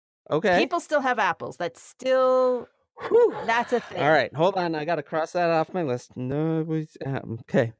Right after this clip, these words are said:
Speaker 1: All right. Uh, let's see. I mean, I'm trying to think. Here it is in, uh, in August of twenty sixteen.
Speaker 2: Yeah, right. What's going on
Speaker 1: Um,
Speaker 2: right now where you are?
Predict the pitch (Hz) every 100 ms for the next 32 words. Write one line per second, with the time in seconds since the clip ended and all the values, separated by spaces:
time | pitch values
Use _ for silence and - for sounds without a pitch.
0 | - 196 214 233 - _ _ _ _ _
1 | _ _ _ - - _ - - - -
2 | - 170 190 196 196 180 233 247 - 202
3 | 139 117 - - - - - - - -
4 | - - 139 156 135 202 175 147 269 226
5 | - - _ _ _ _ _ _ 180 180
6 | 175 185 170 156 151 139 123 117 - 143
7 | 139 131 135 151 180 165 139 - 139 120
8 | - 151 131 123 - 117 - - 180 123
9 | 127 170 330 - - 269 247 240 262 220
10 | 226 - 202 160 156 156 151 151 87 -